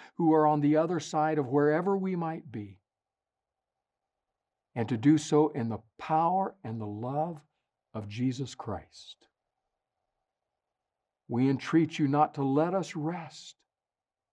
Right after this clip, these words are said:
until we have done what is necessary in our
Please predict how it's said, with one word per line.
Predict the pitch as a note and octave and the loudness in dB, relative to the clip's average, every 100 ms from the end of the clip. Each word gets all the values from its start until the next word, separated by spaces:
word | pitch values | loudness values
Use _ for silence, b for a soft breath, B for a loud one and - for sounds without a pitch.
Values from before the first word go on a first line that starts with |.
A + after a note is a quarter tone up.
| _ _ - | _ _ -8
until | C3 D#3 | 2 4
we | D3 D#3 | 6 6
have | D#3 C#3+ | 2 0
done | E3+ E3 D3 | -2 -2 0
what | D3 C#3+ | 0 0
is | A#2+ | -2
necessary | C3 D#3 D3+ D3 - D#3 D3+ D3+ | -2 -2 -4 -12 -2 0 2 0
in | D3 D3 - | -2 -4 -6
our | E3+ F#3 F#3+ | 0 4 4